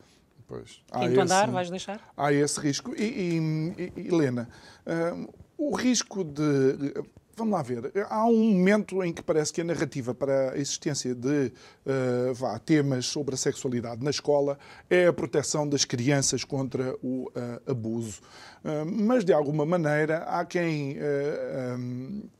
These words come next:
Speaker 1: tema é que isto funcione quase como uma caixa de, de
Speaker 2: De
Speaker 1: Pandora.
Speaker 2: Pandora. Eh, eu acho que é a abertura da criança ao abuso. E sobre isso, eu gostaria muito que nós ouvíssemos o, o vídeo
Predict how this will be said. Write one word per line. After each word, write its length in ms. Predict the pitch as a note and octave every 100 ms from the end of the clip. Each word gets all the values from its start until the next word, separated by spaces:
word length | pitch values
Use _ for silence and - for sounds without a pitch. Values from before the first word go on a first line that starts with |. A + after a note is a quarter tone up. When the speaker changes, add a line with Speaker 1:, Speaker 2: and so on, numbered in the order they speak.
| _
Speaker 1:
tema 480 | F#3+ F3 F3+ F#3+ G#3+ _ -
é 80 | E3
que 140 | E3 F3
isto 180 | E3 -
funcione 540 | F3+ - F#3 F3+ F3+
quase 340 | F3 E3+ E3+
como 220 | - E3+ E3+
uma 180 | E3+
caixa 360 | E3 E3 D#3 E3
de, 560 | C#3+ D#3+ D#3+ F3 - D3
de 160 | C#3
Speaker 2:
De 80 | -
Speaker 1:
Pandora. 460 | E3+ F3 D#3 B2+ B2
Speaker 2:
Pandora. 120 | C#3 _ _ _ - -
Eh, 180 | D4 G3
eu 200 | F#3 F3+
acho 200 | F3+ -
que 80 | F#3+
é 60 |
a 20 | F3+
abertura 480 | F3+ - F#3+ G3
da 80 | G3
criança 560 | F#3 F3 F3+ F#3 - -
ao 200 | - F3+ E3+
abuso. 360 | C#3+ D3 - _ - - - _ -
E 80 |
sobre 320 | C4 C4 F3+ F3
isso, 280 | F3 - - -
eu 140 | G3+
gostaria 400 | G3+ - F#3+ G3+
muito 400 | F#3 F3 E3+ E3
que 100 | -
nós 360 | F3+ E3+ E3 -
ouvíssemos 880 | G3 F3+ E3+ E3+ - E3+ E3+ - - _ G3
o, 1080 | F3 E3 E3+ E3 D#3+ D#3+ D#3 D#3 D3+ D3+ -
o 60 | F#3+
vídeo 340 | F3+ D3+ D#3